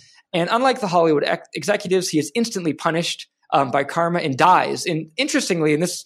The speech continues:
kind of takes us afar from purity into a co-, conversation of gender, I think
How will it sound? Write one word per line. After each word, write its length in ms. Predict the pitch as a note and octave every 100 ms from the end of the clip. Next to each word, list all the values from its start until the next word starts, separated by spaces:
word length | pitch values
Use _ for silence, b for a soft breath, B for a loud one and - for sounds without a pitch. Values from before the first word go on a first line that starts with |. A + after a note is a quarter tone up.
| -
kind 120 | E3
of 80 | -
takes 260 | D3 -
us 120 | C3+ B2+
afar 360 | - C#3 C#3
from 180 | C#3 B2
purity 340 | - D#3+ D3
into 160 | C3 B2
a 40 |
co-, 200 | B2 C3+
conversation 420 | - C3+ B2 B2 B2+
of 80 |
gender, 240 | B2 F#3+ E3+
I 60 |
think 180 | D#3 C#3